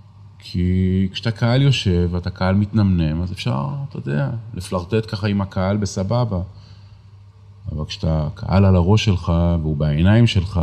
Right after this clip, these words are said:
ואתה רואה אותו עומד, אתה מבין שהוא חסר מנוחה, אתה ישר רואה את זה. אתה חייב להחזיק אותו.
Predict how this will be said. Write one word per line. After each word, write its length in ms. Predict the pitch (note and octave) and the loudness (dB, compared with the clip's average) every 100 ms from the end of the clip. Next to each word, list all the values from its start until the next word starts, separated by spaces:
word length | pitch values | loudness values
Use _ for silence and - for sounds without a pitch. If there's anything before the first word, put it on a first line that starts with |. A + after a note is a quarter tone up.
| E2 | 0
ואתה 200 | D2+ - | 0 0
רואה 180 | D#2 F2+ | 4 6
אותו 200 | G2 G2 | 6 6
עומד, 460 | D#2+ F2 A#2 A#2 G#2+ G#2 - | 6 8 8 8 6 4 -2
אתה 120 | D#2+ | 0
מבין 400 | E2 D#2 D#2+ G2+ | 2 4 6 4
שהוא 440 | G2 - E2+ E2 D#2+ | 4 2 2 2 0
חסר 340 | - D#2+ G2 | -2 0 4
מנוחה, 420 | G2 F2+ E2+ G#2+ | 6 6 4 4
אתה 160 | F#2+ D#2+ | 2 2
ישר 200 | D#2 F2+ | 0 0
רואה 300 | E2+ F2+ G2+ | 4 6 6
את 80 | F#2+ | 6
זה. 100 | - - - - - - | 0 -6 -16 -20 -20 -6
אתה 80 | - | -2
חייב 240 | E2+ E2 | 2 2
להחזיק 340 | F2+ E2 F2+ - | 2 0 0 0
אותו. 220 | D#2+ | -2